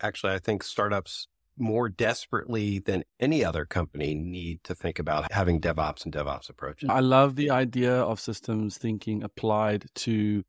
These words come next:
Speaker 2: DevOps. Do you wanna tell me a bit more about that?
Speaker 1: Yeah, sure. And this comes back, I think the first time when I was really getting into DevOps, when it was coming about, at that point in my career, I was really excited about Lean, about M V P. So if you're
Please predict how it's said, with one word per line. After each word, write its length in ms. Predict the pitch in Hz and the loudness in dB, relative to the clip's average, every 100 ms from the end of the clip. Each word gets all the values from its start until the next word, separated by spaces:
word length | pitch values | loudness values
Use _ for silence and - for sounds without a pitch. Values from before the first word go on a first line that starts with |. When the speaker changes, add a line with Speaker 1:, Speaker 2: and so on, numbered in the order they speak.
| _ _ _ _ _ _ _ | _ _ _ _ _ _ _
Speaker 2:
DevOps. 520 | 123 113 107 87 80 - | 4 6 4 0 -2 -4
Do 120 | 113 | 0
you 20 | |
wanna 280 | 120 123 113 | 2 0 -2
tell 160 | - 135 | 0 2
me 60 | 135 | 2
a 60 | |
bit 160 | 123 - | 0 2
more 160 | 139 | 2
about 240 | 143 143 - | 2 0 2
that? 220 | 156 202 - _ _ _ _ | 0 0 -8 _ _ _ _
Speaker 1:
Yeah, 120 | 160 160 | -10 -8
sure. 540 | - - 135 - - _ | -6 -4 -4 -6 -10 _
And 160 | 160 151 | -2 0
this 160 | 208 | -2
comes 260 | - 262 196 | -4 -6 -2
back, 300 | 151 156 143 | 0 0 0
I 40 | |
think 180 | 147 170 | -2 -2
the 80 | 139 | -4
first 420 | - - 170 - | -4 0 -2 -2
time 320 | - 170 156 147 | -4 -2 0 0
when 120 | 131 | 0
I 100 | 127 | -2
was 180 | 123 110 | -2 -2
really 200 | 120 117 | -2 0
getting 240 | 117 107 | 0 2
into 460 | 107 95 110 101 95 _ _ _ _ | 0 0 0 0 -2 _ _ _ _
DevOps, 460 | 120 123 107 107 - | -2 0 0 -2 -2
when 80 | 110 | -2
it 140 | 98 | 0
was 200 | 120 101 | -2 -4
coming 320 | - 139 131 | -4 0 0
about, 460 | 95 110 143 87 - _ - | 2 0 0 -2 -6 _ -14
at 120 | 113 | -4
that 180 | 123 151 | 0 0
point 240 | - 151 131 | 0 -2 0
in 60 | |
my 140 | 113 98 | 0 0
career, 440 | - 117 185 104 | -4 -2 0 0
I 40 | |
was 200 | 95 95 | 0 -2
really 260 | 113 113 107 | 0 0 0
excited 440 | 90 - 104 104 | -2 -2 -2 -2
about 280 | 95 87 85 | 0 0 0
Lean, 580 | 104 113 127 127 131 131 - _ _ _ _ | -2 0 2 2 0 -4 -8 _ _ _ _
about 380 | - 104 98 98 - _ _ - | -4 0 0 -2 -6 _ _ 0
M 140 | 117 | 2
V 160 | 117 110 | 2 0
P. 320 | - 120 117 | 0 0 0
So 240 | - 104 | -2 -2
if 220 | 101 - | -2 -2
you're 200 | 131 117 | -2 -2